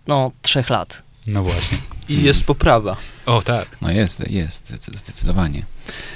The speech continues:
Speaker 4: E, więc zap-, zapraszamy do tego badania. Jak można do niego trafić, oprócz tego, że jest na wow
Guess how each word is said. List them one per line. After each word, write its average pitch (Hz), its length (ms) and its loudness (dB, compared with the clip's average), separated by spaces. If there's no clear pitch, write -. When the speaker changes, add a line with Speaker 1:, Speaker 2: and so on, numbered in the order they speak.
Speaker 4:
E, 95 260 0
więc 104 140 4
zap-, 120 240 2
zapraszamy 110 640 4
do 92 100 2
tego 95 340 2
badania. 90 600 2
Jak 98 380 0
można 92 360 0
do 87 100 -2
niego 87 240 0
trafić, - 540 -2
oprócz - 460 -2
tego, 92 260 2
że 90 160 4
jest - 320 0
na 87 240 2
wow 90 140 6